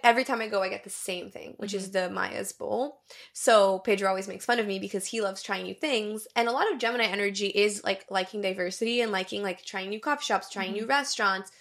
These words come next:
Speaker 1: exploring your neighborhood. And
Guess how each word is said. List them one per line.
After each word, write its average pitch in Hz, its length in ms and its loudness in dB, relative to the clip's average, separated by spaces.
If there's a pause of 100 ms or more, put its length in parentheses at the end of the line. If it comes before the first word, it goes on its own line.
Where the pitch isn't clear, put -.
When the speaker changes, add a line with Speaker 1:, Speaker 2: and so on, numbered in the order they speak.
(240)
Speaker 1:
exploring 233 600 2
your 233 80 2
neighborhood. 226 880 0 (320)
And 196 640 2